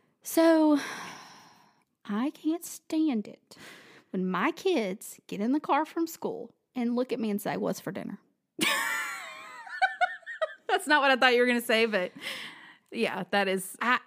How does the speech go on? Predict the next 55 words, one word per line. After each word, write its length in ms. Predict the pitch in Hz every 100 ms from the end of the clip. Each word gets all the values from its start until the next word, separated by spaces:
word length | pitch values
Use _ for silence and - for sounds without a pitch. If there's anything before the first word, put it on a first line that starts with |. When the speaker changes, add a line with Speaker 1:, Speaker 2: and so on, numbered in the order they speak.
| -
Speaker 1:
I 100 | 269
can't 260 | 320 349
stand 340 | - 294 302 320
it. 40 |
Speaker 2:
It's 80 | 262
like, 140 | 311 302
Speaker 1:
It's 140 | - -
Speaker 2:
not 260 | 233 254 269
even 140 | 247
say, 180 | 226 226
"Hi, 260 | 202 214 208
Mom." 300 | 180 170 180
It's 120 | 180
Speaker 1:
No. 80 | 277
Speaker 2:
like, 140 | -
straight 400 | - - 226 208 208
to 60 |
that. 200 | 175 -
Speaker 1:
"What's 300 | 262 262 240
for 120 | - 240
dinner?" 300 | 185 - -
Speaker 2:
Yeah. 140 | 220 262
Speaker 1:
And 80 | 277
then 160 | 277
it's 180 | 294 294
Speaker 2:
Ugh, 60 | 277
Speaker 1:
like, 340 | 240 202 - - -
Speaker 2:
that's 120 | 208
Speaker 1:
I'll 100 | 208
Speaker 2:
tough. 100 | 180
Speaker 1:
tell 180 | 277 226
them, 280 | 214 202 214 -
and 140 | 220
then 380 | 208 202 202 - - _ _ -
w-, 180 | 233 -
we'll 120 | 240
get 160 | 220 -
home 280 | - 370 339
and 100 | 277
they'll 80 | 233
forget, 540 | 240 220 262 247 196 -
and 100 | 226
they'll 80 | 214
come 180 | 240 220
back 220 | 302 381
in 80 | 277
the 100 | 233
kitchen 300 | 214 202 214
and 120 | 220
they'll 80 | 233
be 40 |
like, 80 | 214
"What's 160 | 311 311
for 120 | 359
dinner?" 340 | 339 339 330